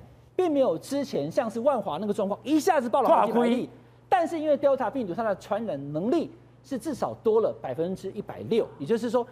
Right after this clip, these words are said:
Speaker 1: 它的能力是更强的，所以 Delta 病毒会让大家担心。
Speaker 2: 所以我们才真的希望天佑台湾，哎，再搞一个大家受不了了。
Speaker 1: 所以现在的状况就是说，我们希望我们能做到世界各国对 Delta 病毒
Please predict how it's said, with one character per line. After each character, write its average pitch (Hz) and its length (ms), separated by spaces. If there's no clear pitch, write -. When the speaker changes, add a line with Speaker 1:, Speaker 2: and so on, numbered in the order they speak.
Speaker 1:
它 262 100
的 233 160
能 196 220
力 311 100
是 226 100
更 - 220
强 - 260
的， 120 140
所 311 120
以 277 60
Delta 254 260
病 247 140
毒 165 80
会 202 100
让 190 140
大 185 100
家 175 80
担 160 200
心。 160 260
Speaker 2:
所 403 100
以 403 40
我 311 40
们 277 80
才 277 80
真 330 160
的 302 80
希 330 140
望 294 160
天 302 240
佑 311 140
台 196 160
湾， 240 100
哎， 247 220
再 349 180
搞 247 200
一 294 60
个 302 60
大 302 100
家 320 60
受 339 140
不 302 120
了 269 200
了。 208 360
Speaker 1:
所 - 180
以 381 80
现 359 140
在 349 60
的 330 80
状 320 160
况 302 100
就 311 80
是 294 80
说， 277 140
我 196 80
们 190 100
希 190 100
望 269 80
我 240 60
们 165 100
能 190 160
做 247 160
到 233 160
世 247 140
界 233 140
各 240 160
国 160 160
对 202 180
Delta 208 260
病 190 220
毒 123 180